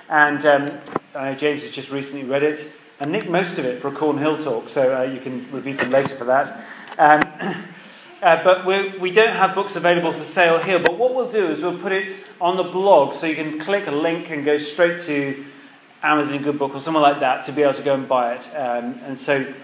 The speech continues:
we'll make that available probably today, maybe tomorrow. Uh, if you haven't got it and you just want to borrow it, I've got a copy, and I'm sure many others have here too, and I'll bring them, or just email me and I'll make that available.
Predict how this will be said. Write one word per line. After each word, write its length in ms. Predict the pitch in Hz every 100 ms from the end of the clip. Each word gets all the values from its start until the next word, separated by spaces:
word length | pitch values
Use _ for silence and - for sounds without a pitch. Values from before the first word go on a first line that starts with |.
| -
we'll 120 | 147
make 200 | 160 175
that 140 | 160
available 480 | 143 143 143 127 135
probably 420 | 135 160 143 143
today, 320 | 139 139 131 127
maybe 260 | 135 131
tomorrow. 540 | 127 135 131 120 110 - - - - -
Uh, 200 | 117 131
if 140 | 143
you 60 | 156
haven't 240 | 190 202
got 180 | 175 190
it 260 | 202 202 - - - - 139
and 120 | 135
you 60 |
just 160 | 139 151
want 180 | 147 127
to 60 |
borrow 300 | 120 156 156
it, 240 | 156 151 160
I've 180 | 156 143
got 100 | 139
a 40 |
copy, 320 | - 143 143
and 100 | 139
I'm 60 | 131
sure 360 | - 139 135 135
many 280 | 143 139 131
others 380 | 131 127 123 - - -
have 260 | 127 127 -
here 260 | 139 120 117
too, 300 | - 139 120
and 100 | 117
I'll 120 | 117
bring 240 | 127 123
them, 200 | 120 120 127
or 100 | 131
just 200 | 143 143 - - -
email 260 | 160 139 123
me 200 | 117 123
and 120 | 123
I'll 100 | 120
make 200 | 123 120
that 120 | 120
available. 440 | 113 117 110 110